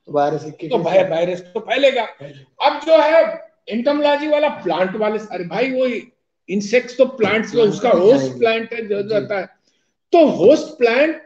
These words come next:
Speaker 2: vector, virus जब तक सब नहीं deal होंगे, मैं एक उदाहरण ले रहा हूँ, यहाँ
Speaker 1: जी।
Speaker 2: अलाइनमेंट,
Speaker 1: अलाइनमेंट।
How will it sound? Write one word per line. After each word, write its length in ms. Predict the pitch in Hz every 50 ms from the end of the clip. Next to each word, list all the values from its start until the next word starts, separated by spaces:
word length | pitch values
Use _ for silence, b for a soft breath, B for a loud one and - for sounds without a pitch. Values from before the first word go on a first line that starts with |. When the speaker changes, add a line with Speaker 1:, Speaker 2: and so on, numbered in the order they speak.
| _ _ _ _ _ _ _ _ - - - _ _ _ _ _ _ _ _ _ _ _ _ _ _ _ -
Speaker 2:
vector, 500 | - 247 254 - - - 277 294 302 294 214
virus 540 | 175 160 165 190 220 254 294 311 302 - 180
जब 200 | 202 208 202 -
तक 160 | 302 294 -
सब 320 | - - - - 254 311
नहीं 300 | 349 339 330 320 320 285
deal 220 | 247 233 220 202 180
होंगे, 280 | 170 175 185 240 285
मैं 200 | 262 262 277 285
एक 260 | 269 254 254 - 220 226
उदाहरण 380 | 220 202 196 262 320 330 294 208
ले 120 | 156 135
रहा 120 | 120 113
हूँ, 100 | 113 143
यहाँ 300 | 170 214 220 226 294 320
Speaker 1:
जी। 60 | 254 -
Speaker 2:
अलाइनमेंट, 500 | 156 165 180 196 196 190 196 202 196 202
Speaker 1:
अलाइनमेंट। 480 | - _ _ - 156 139 135 127 123